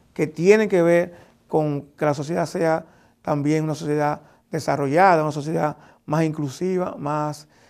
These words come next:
eh, eh, solidaria, más equitativa, y eso se hace a través de políticas públicas,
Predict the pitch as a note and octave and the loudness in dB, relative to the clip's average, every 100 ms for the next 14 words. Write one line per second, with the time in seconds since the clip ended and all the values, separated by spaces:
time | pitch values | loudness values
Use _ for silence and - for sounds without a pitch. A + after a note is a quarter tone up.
0 | _ - C#3+ C#3 C3+ B2+ C#3 - _ - | _ -4 0 0 0 -2 -6 -14 _ -20
1 | - _ - D3 F3+ D#3 D3 D#3+ F3 D#3 | -20 _ -8 -4 0 2 4 6 6 4
2 | D#3+ - - C#3 D3 D#3+ D#3 D#3 E3 G3+ | 0 -6 -12 -6 -4 -4 -4 -6 -4 -4
3 | G#3 - _ _ _ - D3+ D#3 D#3+ F3 | -4 -8 _ _ _ -4 0 0 0 0
4 | F3+ D#3 D#3 D#3 C#3+ C#3+ C3+ - E3+ E3+ | 2 2 0 -4 -6 -8 -10 -8 -8 -8
5 | D3+ | -8